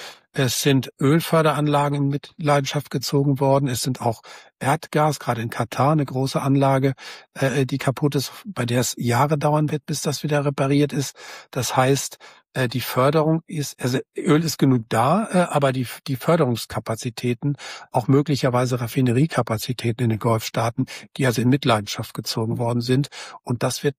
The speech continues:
ein bisschen länger dauern. Ähm, und dann müssen natürlich die jetzt leer gelaufenen Läger wieder aufgefüllt werden. All das dauert Zeit.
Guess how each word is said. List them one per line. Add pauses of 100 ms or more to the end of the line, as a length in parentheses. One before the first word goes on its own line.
(140)
ein
bisschen
länger
dauern. (500)
Ähm,
und
dann
müssen
natürlich
die
jetzt
leer
gelaufenen
Läger
wieder
aufgefüllt
werden. (340)
All
das
dauert
Zeit.